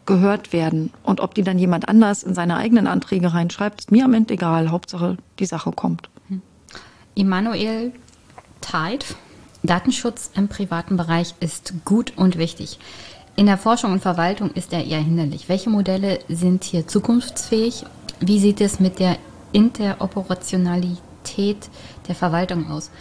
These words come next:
Speaker 2: Brauchen wir öffentliche Schnittstellen für soziale Plattformen? Wie bekommen wir die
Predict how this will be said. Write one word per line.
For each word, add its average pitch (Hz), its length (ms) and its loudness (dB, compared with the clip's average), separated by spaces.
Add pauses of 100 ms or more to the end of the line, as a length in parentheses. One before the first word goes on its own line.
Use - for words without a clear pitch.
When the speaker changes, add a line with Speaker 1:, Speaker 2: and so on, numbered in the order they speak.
(440)
Speaker 2:
Brauchen 240 480 0
wir 240 180 -6 (120)
öffentliche 254 500 -4
Schnittstellen 220 680 -6
für 208 140 -6
soziale 185 480 -8
Plattformen? 240 760 -4 (380)
Wie 240 180 2
bekommen 208 380 -2
wir 202 180 0 (320)
die 185 240 -2